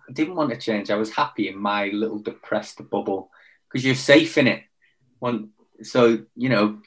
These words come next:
keep the world out. I'm happy in this depressed bubble. So when I look back and I was like, "Do you know what? I didn't want to change back then." And I thought I did. And then when I realised, "No, I do want to change," that's when my life really did change and, uh, started making all the,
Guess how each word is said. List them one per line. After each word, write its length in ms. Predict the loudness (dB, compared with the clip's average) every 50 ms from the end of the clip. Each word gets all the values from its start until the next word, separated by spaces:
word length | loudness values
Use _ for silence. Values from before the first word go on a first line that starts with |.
| _
keep 160 | -4 -2 0
the 80 | 2 4
world 300 | 8 10 10 10 10 8
out. 240 | 6 6 6 4 4
I'm 160 | 2 2 2
happy 300 | 2 2 0 2 2 2
in 60 | 2 2
this 160 | 0 -4 -6
depressed 380 | -10 -8 -4 -4 -4 -4 -4
bubble. 200 | -4 -4 -4 -4
So 160 | -4 -4 -2 -2
when 140 | 0 0
I 60 | 2 2
look 200 | 0 0 -2 0
back 220 | 0 0 0 0 -4
and 80 | -6
I 40 | -6
was 120 | -6 -4 -4
like, 200 | -4 -4 -4 -8
"Do 100 | -8 -6
you 40 |
know 140 | -4 -2 -2
what? 260 | -2 -2 -4 -6 -10 -14 _ _ _ _ _
I 60 | _ _ _ -6
didn't 320 | -4 2 4 4 4 4
want 200 | 2 -2 -2 -2
to 80 | -2 -4
change 360 | -2 -2 0 0 0 -2 -2
back 180 | -2 -2 -2 -2
then." 160 | -4 -6 -6
And 120 | -6 -8 -10
I 40 | -12 -4 _
thought 220 | 4 4 4 4
I 40 | 2
did. 260 | -2 -2 -2 -2 -2
And 160 | -2 0 2 2
then 180 | 2 2 4
when 120 | 2 2 2
I 60 | 2
realised, 640 | 2 2 6 6 6 6 6 4 2 -2 -4 -4 -4
"No, 140 | -2 0
I 220 | 2 2 0 0 -2 0
do 200 | 2 2 4 4
want 240 | 4 2 2 0 -6
to 80 | -12
change," 460 | -10 -10 -10 -10 -10 -12 -14 -16 -18 _ _ _ _ _ _ _ _ _
that's 200 | -6 -4 -2 0
when 140 | 0 0 0
my 140 | 0 -2 -2
life 320 | -2 -2 -4 -6 -8 -10
really 340 | -6 -2 -2 -2 0 -2 -4
did 220 | -6 -6 -8 -8 -8
change 560 | -10 -10 -8 -8 -8 -8 -12 -12 -14 -18 _ _ _ _ _ _ _ _ _ _ _ _
and, 200 | -14 -12 -10 -8
uh, 140 | -8 -8 -8
started 460 | -10 -12 -6 -4 -4 -2 -2 -4 -6
making 360 | -6 -4 -4 -4 -6 -6 -6 -4
all 140 | -4 -2
the, 140 | -4 -6 -8